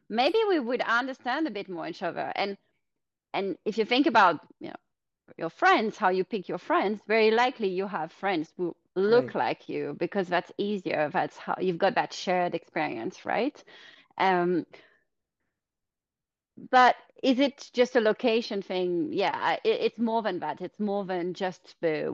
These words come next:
Speaker 1: where you live. It's also, yeah, all those
Speaker 2: No,
Speaker 1: other
Speaker 2: absolutely.
Speaker 1: characteristics we, we talked about. Uh, what, how I see product working with engineering and, and design as well is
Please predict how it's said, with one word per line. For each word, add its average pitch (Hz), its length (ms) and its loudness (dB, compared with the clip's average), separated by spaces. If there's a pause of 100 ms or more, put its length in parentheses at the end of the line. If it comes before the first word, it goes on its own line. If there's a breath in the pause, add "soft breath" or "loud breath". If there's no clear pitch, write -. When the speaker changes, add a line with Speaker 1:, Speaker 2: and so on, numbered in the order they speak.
Speaker 1:
where 185 240 4
you 165 200 2
live. 165 400 0 (120)
It's - 260 -4 (120)
also, 156 680 -4
yeah, - 140 -4 (320)
all 170 220 4
those 202 200 4
Speaker 2:
No, - 100 2
Speaker 1:
other 160 140 2
Speaker 2:
absolutely. 156 420 0
Speaker 1:
characteristics 147 480 0
we, 160 240 -4
we 180 120 2
talked 185 300 -2
about. 143 400 0
Uh, 135 260 -2 (420)
what, 240 340 4 (360)
how 233 260 4
I 247 200 4 (140)
see 247 200 -4
product 185 760 0 (1600)
working 208 560 0
with 180 200 -4
engineering 170 680 -4
and, 147 180 -4
and - 140 -6
design 202 420 -2
as 170 180 -6
well 156 160 -6
is 160 120 -2